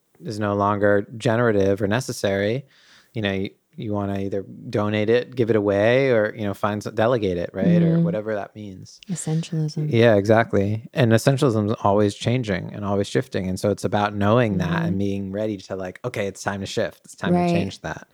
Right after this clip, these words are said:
Speaker 2: Yeah. Essentialism asks you to ask every day, "What is essential?
Speaker 1: Right.
Speaker 2: What is essential to my life? What is essential to my purpose?"
Speaker 1: Mm-hmm.
Speaker 2: Okay, do that thing. But you can't just ask it once. <laughs> You have to, like,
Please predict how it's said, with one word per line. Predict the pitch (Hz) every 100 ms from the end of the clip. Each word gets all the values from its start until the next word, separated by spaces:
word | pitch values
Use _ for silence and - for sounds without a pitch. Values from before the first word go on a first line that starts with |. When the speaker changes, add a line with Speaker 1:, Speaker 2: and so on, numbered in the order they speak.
| _
Speaker 2:
Yeah. | 190 180 151 175
Essentialism | 196 196 208 190 180 160 - -
asks | 160 185 - - 165
you | 151 120 110 -
to | - - 135
ask | 143 -
every | 160 160
day, | 247 -
"What | - 139
is | 151
essential? | 156 165 160 - - - _
Speaker 1:
Right. | - - - -
Speaker 2:
What | 185
is | 185
essential | 196 - 175 160 156 143 139 139 156 -
to | -
my | 156 147
life? | 139 139 - -
What | 151
is | 147
essential | 156 - 151 151 156 143
to | -
my | 139 139
purpose?" | - - - - - - - -
Speaker 1:
Mm-hmm. | 92 92 98
Speaker 2:
Okay, | 156 151
do | 156 - 151 143
that | 127 123 -
thing. | - 127 - - -
But | -
you | 170
can't | - 160 -
just | 190
ask | 156 160 -
it | - -
once. | 139 - - - -
<laughs> | 180
You | 277
have | 185 196
to, | 175 165
like, | 156 -